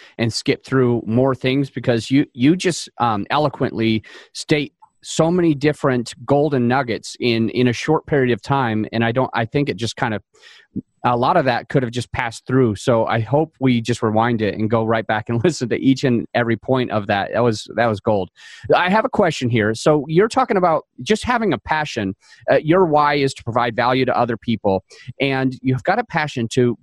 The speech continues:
building other people's businesses. So I wanna get into that successful formula right away and figure out what it is that y-, it, what would you say is the main things that is going to help the listener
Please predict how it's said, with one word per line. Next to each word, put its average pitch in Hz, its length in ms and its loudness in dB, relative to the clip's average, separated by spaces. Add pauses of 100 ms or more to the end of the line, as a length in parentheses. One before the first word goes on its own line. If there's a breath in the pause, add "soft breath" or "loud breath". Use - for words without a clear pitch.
(160)
building 151 400 2
other 139 180 2
people's 120 380 -2
businesses. 98 600 -2
So 139 100 2
I 147 60 4
wanna 202 240 2
get 175 260 0
into 147 300 0
that 117 220 -2
successful 117 880 -2
formula 131 520 2 (240 soft breath)
right 135 300 0
away 117 500 0
and 120 340 -2
figure 156 320 2
out 131 260 0 (320 soft breath)
what 143 400 0
it 143 160 2
is 147 380 2
that 127 160 0
y-, 123 120 -14 (100)
it, 143 140 2
what 196 140 4
would 180 140 0
you 160 100 0
say 123 280 2
is 120 280 -2
the 123 80 0
main 143 460 4
things 139 460 0
that 117 180 0
is 117 260 0
going 156 320 2
to 156 120 -2
help 127 300 0 (840)
the 127 400 4
listener 120 640 0